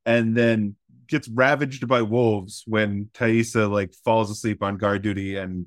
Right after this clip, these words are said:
sleepwalks off. Miraculously survives despite Taissa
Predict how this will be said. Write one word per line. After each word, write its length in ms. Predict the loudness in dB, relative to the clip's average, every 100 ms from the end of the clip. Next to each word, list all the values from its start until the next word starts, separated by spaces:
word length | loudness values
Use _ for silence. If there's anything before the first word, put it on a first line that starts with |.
| -12
sleepwalks 680 | -4 -2 0 2 0 0 -2
off. 360 | 0 0 -4 _ _ _ _ _ _ -4
Miraculously 680 | 0 2 0 -2 -2 -4 -6
survives 880 | -2 0 2 4 4 2 -2 -14 -16
despite 600 | -16 -2 0 2 -2 -10 _ _ _ _
Taissa 380 | 0 2 0